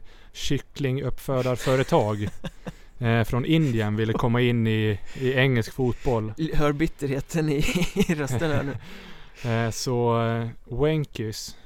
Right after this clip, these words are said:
Speaker 1: eh, som de heter, gick ju in och köpte Blackburn Rovers och sen dess har det ju gått, eh, gått ut för.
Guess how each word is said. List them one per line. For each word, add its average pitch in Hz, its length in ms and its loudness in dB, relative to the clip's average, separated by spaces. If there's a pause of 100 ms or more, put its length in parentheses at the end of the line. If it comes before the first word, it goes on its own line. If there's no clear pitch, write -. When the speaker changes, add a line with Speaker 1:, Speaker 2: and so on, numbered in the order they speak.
(260)
Speaker 1:
eh, 117 360 -2
som 110 200 -2
de 113 120 0
heter, 120 320 0
gick 117 240 -2
ju 135 80 2
in 120 80 4
och 110 60 0
köpte - 480 0
Blackburn 117 420 -2
Rovers 107 600 -2
och 113 400 -2
sen 123 160 -2
dess 135 240 0
har 120 100 0
det 117 60 2
ju 117 80 0
gått, - 400 -4
eh, 110 180 -2
gått 110 220 -2
ut 127 200 0
för. 110 260 -8